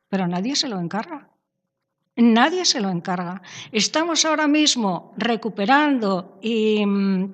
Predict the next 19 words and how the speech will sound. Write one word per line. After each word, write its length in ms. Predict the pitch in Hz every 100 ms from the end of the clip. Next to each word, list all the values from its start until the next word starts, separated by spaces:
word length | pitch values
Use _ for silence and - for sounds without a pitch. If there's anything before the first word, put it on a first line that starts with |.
| 190 - - - - -
eh, 320 | 214 202 202
restaurando 1500 | 180 - - 196 196 240 277 311 262 202 170 147 - - _ _
piezas 960 | - 311 320 - 196 165 170 - - - _ - 262
de, 680 | 208 208 190 196 185 180 175
de 100 | 180
distintos, 800 | 175 196 208 208 220 208 - - - - - - - -
ah, 400 | - 160 165 160 156 -
pues 180 | 151
no 120 | 175 165
sé, 180 | 214
distintas 480 | 208 147 180 156 143
diócesis, 600 | 175 254 269 262 - 220
distintas, 400 | 214 - 202 190
en 40 | 185
fin, 300 | 277 294 - - - - - _ _ _ _ _ - -
que 100 | 254
tienen 280 | 247 349 381
un 140 | 330 262
mar-, 260 | 240 233